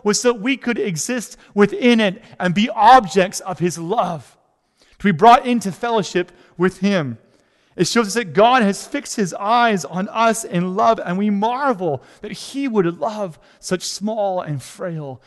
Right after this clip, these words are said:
and sinful creatures of us. Grace City, if you haven't followed any of this so far, I want you to hear this.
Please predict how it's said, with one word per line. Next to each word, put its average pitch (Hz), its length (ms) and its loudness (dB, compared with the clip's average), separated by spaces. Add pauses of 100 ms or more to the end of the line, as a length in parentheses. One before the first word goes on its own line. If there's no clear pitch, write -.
(200)
and 135 120 -6
sinful 156 300 -6
creatures 135 540 -12 (560)
of 123 140 -8
us. 104 420 -10 (1600)
Grace 170 200 0
City, 190 100 -6
if 165 80 -6
you 214 80 -6
haven't 220 380 -10
followed 185 340 -4
any 170 220 -8
of 165 100 -10
this 151 160 -10
so - 160 -12
far, 127 240 -12
I 123 40 -10
want 156 220 -12
you - 60 -20
to 120 60 -20
hear 127 120 -12
this. - 380 -18